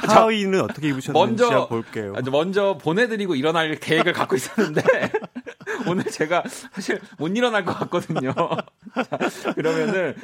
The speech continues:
Speaker 1: 네.
Speaker 2: 아, 일단 또 계속해서 얘기를 나눠볼 거고요. 우리
Speaker 1: 네.
Speaker 2: V 패션 매거진의 신강호 편집장님과 함께 오늘 해볼 겁니다. 궁금한 점들 또 기발하고 재밌는 질문 보내주신 분께 핫초코 모바일 쿠폰을 보내드릴 거예요.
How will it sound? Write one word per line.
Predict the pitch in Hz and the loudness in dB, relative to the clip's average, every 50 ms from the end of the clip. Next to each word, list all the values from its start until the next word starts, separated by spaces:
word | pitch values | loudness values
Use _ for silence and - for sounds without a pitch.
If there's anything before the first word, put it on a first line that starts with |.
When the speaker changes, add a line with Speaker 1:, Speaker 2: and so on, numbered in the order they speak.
| - | -12
Speaker 1:
네. | - 113 110 113 120 - | -10 -8 -8 -8 -4 0
Speaker 2:
아, | 131 127 135 135 127 | 2 2 2 2 0
일단 | 127 120 135 131 123 104 | -2 -4 -4 -4 -4 -4
또 | - 120 117 120 127 127 117 | -4 -4 -2 -2 -2 -2 -4
계속해서 | - 123 123 131 - 131 127 117 | -6 -10 -14 -10 -10 -8 -8 -6
얘기를 | 98 98 101 117 110 | -8 -6 -8 -6 -6
나눠볼 | 92 87 101 135 147 160 151 120 | -6 -4 -4 -4 -4 -6 -8 -8
거고요. | - 117 110 147 190 185 | -8 -8 -6 -4 -4 -4
우리 | 139 117 135 139 113 | -4 -4 -6 -6 -6
Speaker 1:
네. | 113 113 117 127 - | -6 -8 -10 -12 -8
Speaker 2:
V | - 170 202 | -6 -6 -6
패션 | 190 202 - 180 156 | -6 -6 -8 -8 -8
매거진의 | 151 135 123 120 - - 95 98 | -8 -8 -8 -8 -8 -8 -10 -10
신강호 | - - 202 196 185 180 175 156 | -10 -10 -10 -10 -8 -10 -10 -12
편집장님과 | - - 180 170 165 _ - 151 123 110 95 85 104 | -12 -14 -16 -16 -16 _ -16 -14 -12 -12 -14 -14 -16
함께 | 127 139 131 117 110 101 | -16 -16 -14 -12 -10 -10
오늘 | 95 87 80 87 87 85 85 82 - _ _ - | -10 -12 -12 -14 -14 -14 -16 -18 -20 _ _ -16
해볼 | - 151 156 160 156 | -14 -10 -10 -10 -10
겁니다. | - 143 117 104 95 - 95 98 101 | -10 -10 -10 -10 -10 -8 -8 -8 -10
궁금한 | 98 - - 104 107 131 135 127 120 | -10 -12 -12 -10 -8 -6 -6 -6 -6
점들 | 107 101 95 92 98 143 143 101 - | -8 -10 -10 -6 -6 -4 -4 -6 -8
또 | - 104 - _ _ _ - - _ _ _ - | -10 -12 -12 _ _ _ -20 -20 _ _ _ -16
기발하고 | - 104 143 151 151 147 147 | -8 -6 -4 -4 -4 -6 -10
재밌는 | - - 113 147 196 214 214 175 | -10 -10 -6 -4 -4 -4 -4 -4
질문 | 143 120 104 98 90 82 82 | -6 -6 -8 -8 -10 -12 -14
보내주신 | _ - - 92 95 90 87 - 90 87 | _ -18 -14 -14 -14 -14 -14 -16 -16 -16
분께 | 87 85 - _ - 170 180 165 156 - | -16 -16 -16 _ -10 -8 -8 -8 -10 -12
핫초코 | - - _ - - 214 - - - 196 185 156 | -20 -20 _ -16 -16 -16 -14 -10 -10 -8 -8 -8
모바일 | 104 95 87 - 113 113 110 | -10 -10 -8 -6 -6 -8 -8
쿠폰을 | - - 143 - - 120 113 101 | -10 -14 -18 -14 -12 -12 -12 -12
보내드릴 | - - 92 95 92 - - 113 139 143 139 | -14 -14 -16 -16 -14 -12 -10 -10 -10 -10 -10
거예요. | - 95 87 85 80 | -10 -14 -14 -14 -16